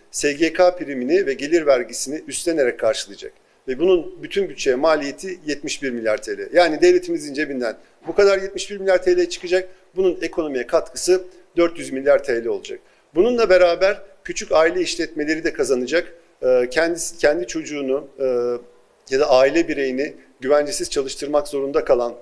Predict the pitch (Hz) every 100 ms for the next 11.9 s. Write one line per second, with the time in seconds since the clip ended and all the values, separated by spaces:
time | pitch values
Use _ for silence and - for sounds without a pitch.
0 | - 123 117 117 113 117 123 127 - 127
1 | 131 151 165 - 139 - 139 147 170 165
2 | 175 208 - - - 165 156 180 190 -
3 | - - 151 147 180 151 - 120 - 123
4 | 135 196 196 - _ 139 139 - 143 131
5 | 139 - 185 202 - _ - 139 175 175
6 | 131 120 170 196 - - - 143 165 147
7 | 139 131 170 170 139 151 147 165 - 127
8 | 143 147 139 127 123 127 160 - 123 117
9 | 95 - - _ _ _ _ - 226 196
10 | 202 196 226 240 247 180 165 196 - -
11 | 156 180 185 175 196 202 170 151 180